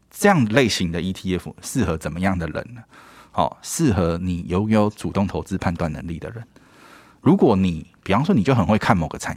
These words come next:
业，那，或你对某一个领域很熟，你就是在某一个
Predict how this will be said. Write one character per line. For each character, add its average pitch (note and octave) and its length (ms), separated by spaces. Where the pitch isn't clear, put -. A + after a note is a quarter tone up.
业， E2 180
那， A2 340
或 B2 320
你 F2 180
对 C3+ 140
某 F#2+ 180
一 G#2+ 40
个 G#2 60
领 E2+ 140
域 G#2+ 100
很 E2+ 160
熟， - 320
你 F2+ 80
就 C#3 120
是 B2+ 420
在 B2 160
某 F2+ 180
一 G2 40
个 F#2+ 260